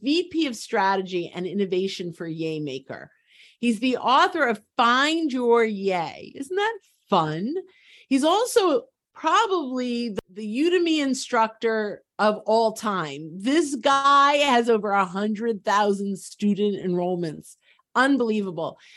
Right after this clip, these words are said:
And he's a social selling thought leader. And what he talks about is how to leverage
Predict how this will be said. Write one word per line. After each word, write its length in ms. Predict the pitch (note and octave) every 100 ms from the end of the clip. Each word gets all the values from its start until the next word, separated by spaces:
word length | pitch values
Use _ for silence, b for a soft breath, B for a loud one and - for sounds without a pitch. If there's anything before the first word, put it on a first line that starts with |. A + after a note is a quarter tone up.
| b
And 160 | - C4
he's 160 | D#4+ C#4+
a 80 |
social 360 | C#4+ D#4 D#4+ E4+
selling 460 | D4 C4+ C4+ C4+ C4
thought 320 | A3+ B3 -
leader. 340 | F#3+ D#3+ - _
And 240 | G3+ G#3 G#3
what 140 | A#3+
he 280 | B3+ F4 F#4
talks 420 | - F#4 G4 -
about 420 | A#3+ F#3+ E3+ E3 b b b b
is 180 | A3 G#3+
how 360 | - C4 D4+
to 120 | E4 D#4
leverage 880 | A3 G3 A3+ C4 A#3 G#3+ E3 D#3